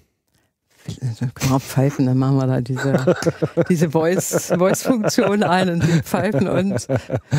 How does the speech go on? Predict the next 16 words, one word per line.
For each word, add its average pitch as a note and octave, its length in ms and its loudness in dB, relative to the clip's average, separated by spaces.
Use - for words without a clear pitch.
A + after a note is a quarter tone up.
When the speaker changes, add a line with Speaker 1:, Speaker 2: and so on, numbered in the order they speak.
Speaker 1:
möglicherweise F3+ 640 0
ist F3+ 120 -4
das E3+ 180 -4
Pfeifen E3+ 380 0
so F3 100 0
individuell E3 680 0
wie E3 120 2
der D3 320 0
Fingerabdruck, F#3 640 -2
ich - 180 -2
hab A#2 80 0
Speaker 2:
Genau. A2+ 140 2
Speaker 1:
keine F#2+ 240 -2
Ahnung. F3 160 0
Speaker 2:
Pfiffi D#3+ 240 2
kommen. A2+ 400 -2